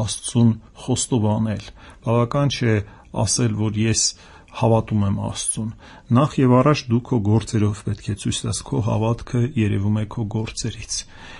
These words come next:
Եթե դու խոսքով ասացիր և գործերից ուրացար, սա նույնպես աստվածուրացության մի տեսակ է և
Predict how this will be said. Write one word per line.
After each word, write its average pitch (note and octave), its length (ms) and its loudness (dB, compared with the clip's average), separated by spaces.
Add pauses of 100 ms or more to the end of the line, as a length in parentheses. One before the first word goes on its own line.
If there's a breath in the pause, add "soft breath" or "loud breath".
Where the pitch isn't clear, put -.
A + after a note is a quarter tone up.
(140 loud breath)
Եթե B2 200 2
դու B2 100 6
խոսքով B2+ 460 2
ասացիր A#2+ 540 0
և G#2+ 180 2
գործերից G#2+ 600 0
ուրացար, A#2+ 560 0 (340 loud breath)
սա - 220 -2 (100)
նույնպես C#3 360 4 (140)
աստվածուրացության A2+ 1200 2 (380 loud breath)
մի A2 280 2 (260)
տեսակ A2+ 560 2
է D3 60 8
և A#2+ 380 4